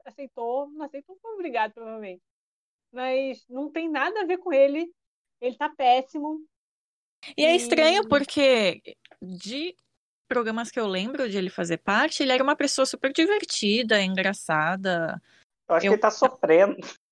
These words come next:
Speaker 3: <laughs> Deve tá.
Speaker 1: Então, eu
Speaker 2: É o
Speaker 1: penso
Speaker 2: sol
Speaker 1: assim,
Speaker 2: na cabeça.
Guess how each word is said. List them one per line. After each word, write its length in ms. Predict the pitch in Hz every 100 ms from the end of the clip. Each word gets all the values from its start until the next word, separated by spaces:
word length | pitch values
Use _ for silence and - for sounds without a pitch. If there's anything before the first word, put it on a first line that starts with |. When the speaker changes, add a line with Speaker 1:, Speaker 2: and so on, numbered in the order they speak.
| _ -
Speaker 3:
<laughs> 1200 | - 190 320 - 311 - - 571 403 494 302 -
Deve 200 | 208 -
tá. 240 | 247 180 494
Speaker 1:
Então, 120 | 359
eu 120 | 330 330 -
Speaker 2:
É 140 | 233
o 100 | 370
Speaker 1:
penso 140 | - -
Speaker 2:
sol 240 | 214 220
Speaker 1:
assim, 80 | 220
Speaker 2:
na 120 | 214
cabeça. 600 | - 190 185 196 _ _